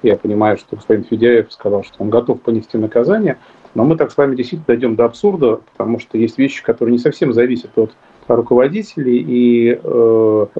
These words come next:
ради успокоения общества, конечно, немножко цинично сейчас буду говорить,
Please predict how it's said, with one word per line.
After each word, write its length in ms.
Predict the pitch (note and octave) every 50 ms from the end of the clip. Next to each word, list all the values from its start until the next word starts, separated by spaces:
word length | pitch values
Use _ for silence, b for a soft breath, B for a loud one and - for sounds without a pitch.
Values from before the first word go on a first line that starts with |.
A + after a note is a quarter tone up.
| - -
ради 480 | - C3 A#2 A#2+ C#3+ C#3+ C#3 C#3+ C#3+ C#3 _
успокоения 680 | D#3 C3+ A#2+ - - B2 - D3+ D3 D3+ C#3+ C3+ C#3
общества, 360 | D#3 G3 G3+ - - - - -
конечно, 260 | C3+ C#3 B2 - C#3
немножко 260 | C3 C3+ B2 - -
цинично 440 | A2 - - D3+ D#3+ D#3+ - - B2
сейчас 180 | A#2+ - A#2 G#2
буду 200 | G#2 A2 G#2+ G#2+
говорить, 400 | A2 A2+ A#2 C#3+ F3 A3+ -